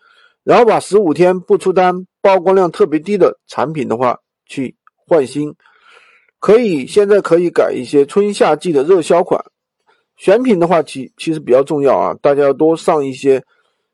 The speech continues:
这个春夏季的热销款，要看一下自己的隐形降权的一个规则，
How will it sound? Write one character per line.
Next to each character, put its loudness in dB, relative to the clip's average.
这 -6
个 2
春 -4
夏 2
季 -8
的 2
热 0
销 0
款， -12
要 0
看 0
一 -4
下 2
自 -2
己 -6
的 0
隐 -6
形 -10
降 0
权 -4
的 -4
一 -2
个 0
规 0
则， -6